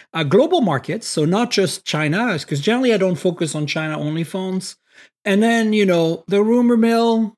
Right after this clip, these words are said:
the news mill, the, you know, leaks. So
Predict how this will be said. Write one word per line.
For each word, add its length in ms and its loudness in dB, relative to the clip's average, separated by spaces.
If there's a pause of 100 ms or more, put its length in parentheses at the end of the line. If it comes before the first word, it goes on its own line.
(200)
the 140 2
news 460 4
mill, 640 0 (560)
the, 500 -2
you 140 -2
know, 340 -6
leaks. 600 -4 (400)
So 480 0